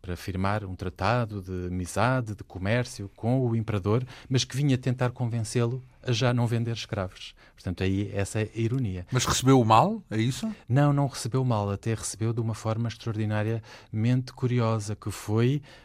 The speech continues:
Speaker 1: ah, pegar-lhe nas mãos e levá-lo a ele sozinho e dizer aos outros: "Vão-se embora, só ficam os intérpretes", e ficaram os dois homens de mãos dadas no primeiro encontro que tiveram,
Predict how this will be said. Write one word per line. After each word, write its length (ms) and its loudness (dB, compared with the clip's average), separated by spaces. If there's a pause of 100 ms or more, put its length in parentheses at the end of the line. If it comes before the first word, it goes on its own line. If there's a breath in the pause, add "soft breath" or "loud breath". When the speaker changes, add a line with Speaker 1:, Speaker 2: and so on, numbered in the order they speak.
(320 soft breath)
Speaker 1:
ah, 460 2 (380)
pegar-lhe 360 2
nas 180 -2
mãos 580 -4 (240)
e 60 2
levá-lo 480 0
a 80 -2
ele 160 -2
sozinho 580 -6
e 120 -10
dizer 300 -6
aos 160 -8
outros: 200 -8
"Vão-se 260 -8
embora, 320 -4
só 160 -6
ficam 320 -8
os 140 -8
intérpretes", 520 -6 (300 soft breath)
e 60 -10
ficaram 340 -2
os 140 -2
dois 220 0
homens 300 0
de 80 -6
mãos 280 0
dadas 520 -4 (280 soft breath)
no 160 0
primeiro 440 2
encontro 500 -4
que 120 -20
tiveram, 420 -6